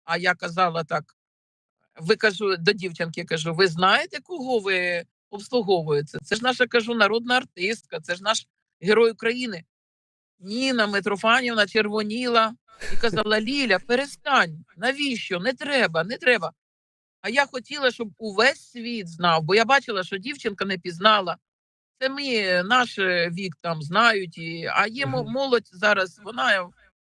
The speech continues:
Speaker 1: у іншому форматі співаків слухає. Ну, є молодь, безумовно, яка от підходила, ми йдемо, вона підходила:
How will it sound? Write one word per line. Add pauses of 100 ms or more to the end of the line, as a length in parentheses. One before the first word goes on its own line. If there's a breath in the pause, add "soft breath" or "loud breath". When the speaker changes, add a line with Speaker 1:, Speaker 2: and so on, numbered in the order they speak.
(560)
Speaker 1:
у
іншому
форматі
співаків
слухає. (540)
Ну,
є
молодь,
безумовно,
яка
от (220)
підходила,
ми
йдемо,
вона
підходила: